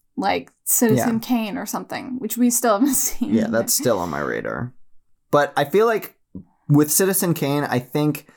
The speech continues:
Speaker 2: it's considered revolutionary for its time, is my understanding. So I think before we watch Citizen Kane, we need to watch, like, one or two movies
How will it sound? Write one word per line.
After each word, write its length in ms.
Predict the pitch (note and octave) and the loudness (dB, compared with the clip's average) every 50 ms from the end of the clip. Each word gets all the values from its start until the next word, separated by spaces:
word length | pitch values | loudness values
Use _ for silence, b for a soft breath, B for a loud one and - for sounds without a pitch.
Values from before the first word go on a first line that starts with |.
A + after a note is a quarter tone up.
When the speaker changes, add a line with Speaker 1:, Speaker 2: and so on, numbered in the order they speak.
| b b b b | b b b b
Speaker 2:
it's 160 | C#3+ D3 C#3+ | 0 0 2
considered 520 | - F3 D#3 D3 - G3 G3 G#3 D#3 B2+ C3 | 0 0 0 2 2 2 2 2 2 2 0
revolutionary 720 | C#3 C#3 C3+ C#3 B2+ B2 B2+ B2 - C#3+ C3+ C3+ C3 B2+ | 0 2 2 2 2 2 2 2 0 -2 0 0 0 0
for 220 | B2 - C3 B2+ | -2 0 0 -2
its 160 | G#2+ - - - | -2 -2 -4 -8
time, 600 | - - - A2 - G2+ A2 B2 C3 D3 D#3+ D#3 | -6 -2 -2 0 0 0 0 0 0 -2 -2 -4
is 140 | - C#3+ C3+ | -6 -6 -4
my 180 | D3 D3 D3 D#3 | -2 -2 -2 0
understanding. 800 | D#3 D#3 D3+ D#3 D3+ - D3 D3+ D3+ D3+ D#3+ E3 E3 E3 E3+ b b b b b b | -2 -2 -2 -4 -4 -2 -2 -2 -2 -2 -2 -4 -4 -6 -8 b b b b b b
So 160 | - - C#3 | 0 2 2
I 80 | C3+ | 2
think 280 | C3 C3+ D#3+ D#3+ E3 D#3+ | 2 0 0 -2 -2 -2
before 300 | E3+ E3 - - D#3+ D3+ | -2 -4 -2 0 0 2
we 80 | D3 C#3 | 2 2
watch 280 | C3 C3 B2+ A#2+ - - | 2 2 0 0 -2 -2
Citizen 340 | B2+ B2+ A#2+ - - B2+ B2 | 0 0 0 0 0 0 0
Kane, 280 | - B2+ A#2+ A#2+ A#2 | 0 0 0 0 2
we 80 | A#2 A2+ | 0 0
need 140 | A2+ A#2 A2 | 0 0 0
to 60 | A#2 | 2
watch, 280 | A2 A#2 A2 A2 - - | 2 2 2 2 0 -2
like, 120 | A#2+ A2 G2 | -4 -4 -4
one 420 | A2+ G#2+ A2 A#2 A#2+ B2 C3 C3 | -6 -6 -2 0 0 2 2 2
or 120 | C3 C3 A#2+ | 0 -2 -2
two 280 | - - - B2+ B2 | -2 0 0 2 2
movies 760 | A#2 A2+ A2+ A2+ A2+ G#2+ A2 A2+ A#2+ A#2+ A#2+ A#2 - - - | 2 2 2 2 2 2 2 2 2 0 0 -2 -4 -6 -6